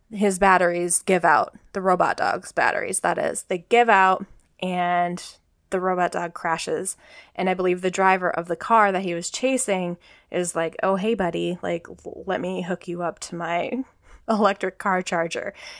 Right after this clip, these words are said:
And I think that the commercial was an advertisement for this electric car charger, if I'm not mistaken. I don't know, like I say, they really didn't stick with me.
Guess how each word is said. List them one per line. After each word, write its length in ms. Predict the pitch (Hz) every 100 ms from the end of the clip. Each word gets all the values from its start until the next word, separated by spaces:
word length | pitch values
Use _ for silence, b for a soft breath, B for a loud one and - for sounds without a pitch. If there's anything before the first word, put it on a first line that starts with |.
| B
And 100 | 226
I 80 | 247
think 220 | 262 285
that 120 | 294
the 60 | 294
commercial 480 | - 226 202 202 196
was 180 | 190 185
an 120 | -
advertisement 1200 | 196 208 214 190 - 220 285 269 185 175 - 214
for 440 | - 196 180 175 -
this 200 | 190 185
electric 380 | 180 175 160
car 180 | - -
charger, 400 | - 190 196 180 -
if 280 | 247 262
I'm 220 | - 196 190
not 160 | 180
mistaken. 580 | 175 - - - - - B B B B B -
I 80 |
don't 120 | 233 247
know, 140 | 247
like 140 | 208
I 60 | 196
say, 240 | 208 208
they 160 | 190 185
really 240 | 190 196
didn't 220 | 196 220 -
stick 260 | - 196
with 160 | 180 -
me. 220 | 220